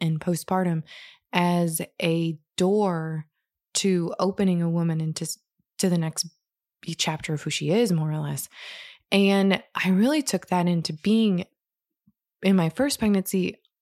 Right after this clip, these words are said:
subconsciously, and then with the second, very consciously. And there were drastic differences in those experiences. And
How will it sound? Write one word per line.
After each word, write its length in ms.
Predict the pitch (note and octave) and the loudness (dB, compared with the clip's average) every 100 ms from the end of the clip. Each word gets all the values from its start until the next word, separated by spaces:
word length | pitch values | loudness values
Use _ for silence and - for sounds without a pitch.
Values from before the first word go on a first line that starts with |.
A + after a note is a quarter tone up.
| - | -12
subconsciously, 1120 | - - A3+ A3 - E3+ E3 E3+ - E3+ F#3 - - - - _ | -6 0 0 0 -2 -2 0 -4 -2 -2 -2 -8 -20 -20 -20 _
and 140 | - F#3+ | 0 2
then 220 | F#3 F3+ | 4 4
with 160 | F3+ - | 2 0
the 80 | |
second, 580 | F3 - B3 A3 F#3+ G3 - - | -2 0 0 0 -2 -2 -8 0
very 240 | G#3+ G3 | 2 4
consciously. 760 | - E3+ D3+ E3+ - - E3+ D#3+ _ _ _ _ _ _ _ _ _ _ _ - | 2 0 0 -4 -4 -2 -4 -6 _ _ _ _ _ _ _ _ _ _ _ 0
And 100 | G#3 | 2
there 100 | A#3 | 4
were 180 | C4 C4 _ - | 0 -4 _ -4
drastic 640 | G3 F#3+ G3+ - G#3+ F3+ | 0 0 0 -2 -4 -2
differences 800 | F#3 F3 E3+ F3+ - F3 F3+ - - - - - | -4 -2 -2 -2 -4 -2 -2 -6 -16 -20 -20 -4
in 120 | F#3+ | 2
those 180 | F#3+ F3+ | 4 2
experiences. 960 | F3+ - G#3 G3+ G3+ G3 - F3 F3+ - _ - - - _ - | -2 -2 0 2 2 0 -6 -8 -10 -14 _ -20 -20 -20 _ 0
And 480 | G3 F#3+ F#3 F#3 | 4 4 4 2